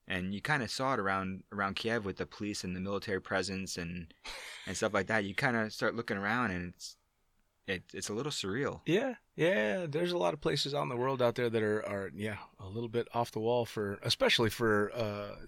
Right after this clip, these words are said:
Speaker 2: your average American, 'cause we're a little bit, or at least we used to be, a little bit, uh, insulated. And, uh, especially if you're a traveling American, you are a lot more aware that carrying a blue passport might not necessarily be the best <laughs> thing in the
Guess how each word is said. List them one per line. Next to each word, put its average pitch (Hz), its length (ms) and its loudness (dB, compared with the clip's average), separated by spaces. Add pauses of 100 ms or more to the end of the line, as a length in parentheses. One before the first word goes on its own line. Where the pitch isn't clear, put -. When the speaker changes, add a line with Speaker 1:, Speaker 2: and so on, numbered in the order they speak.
Speaker 2:
your 110 160 -2
average 107 320 0
American, 98 480 -2
'cause 92 380 -2 (600)
we're 110 120 4
a 107 60 4
little 107 160 2
bit, 101 220 -2 (120)
or 113 160 2
at 107 80 -4
least 143 220 4
we 104 100 0
used 107 260 2
to 104 80 -4
be, 90 260 -4 (260)
a 117 60 -2
little 104 160 4
bit, 98 300 -2
uh, 87 180 -4
insulated. 92 720 -4 (340)
And, 90 280 -4
uh, 87 160 -6
especially 110 420 2
if 101 120 -2
you're 98 100 0
a 78 60 -10
traveling 101 440 0
American, 95 460 -2
you 95 240 -4
are 92 160 -4
a 104 200 -4
lot 110 200 0
more 117 160 4
aware 101 320 4
that 101 180 0
carrying 104 360 2
a 92 40 -2
blue 98 200 -2
passport 98 480 -4
might 107 180 -8
not 98 160 -8
necessarily 101 580 0
be 95 140 -8
the 92 80 -8
best 98 260 0
<laughs> - 60 -6
thing 208 120 2
in 147 140 4
the 147 140 4